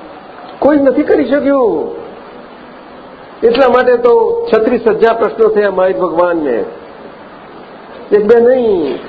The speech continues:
આખો જૈન સમાજ. તમે તો જાણો છો બધું સારી રીતે. પ્રશ્નો શાના માટે થાય છે? આવા સમર્થ પુરુષોથી. આ વાત છે. તો એમાં આપણે કયા,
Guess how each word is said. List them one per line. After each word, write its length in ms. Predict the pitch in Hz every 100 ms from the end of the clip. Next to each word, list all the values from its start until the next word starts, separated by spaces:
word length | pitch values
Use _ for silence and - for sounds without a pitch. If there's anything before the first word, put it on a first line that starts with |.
| -
આખો 260 | 202 254 202
જૈન 220 | 226 -
સમાજ. 240 | 226 233
તમે 400 | 220 220 196 214
તો 140 | 233 220
જાણો 260 | 220 277
છો 140 | 254 165
બધું 260 | 135 127 135
સારી 180 | 123
રીતે. 300 | 131 131 175 254 - - - - - - - - - - - - - - - - - - -
પ્રશ્નો 300 | 233 240 285
શાના 300 | - 262 302
માટે 260 | 311 294 359
થાય 220 | 202 220
છે? 140 | 214
આવા 160 | 208 202
સમર્થ 300 | 185 196 220
પુરુષોથી. 760 | - 185 175 147 110 113 104 110 - - - - - - - - 156
આ 80 | 165
વાત 180 | 123
છે. 400 | - - - 104 104 - - -
તો 100 | 233
એમાં 180 | 247 269
આપણે 180 | - 277
કયા, 440 | 247 277 320 -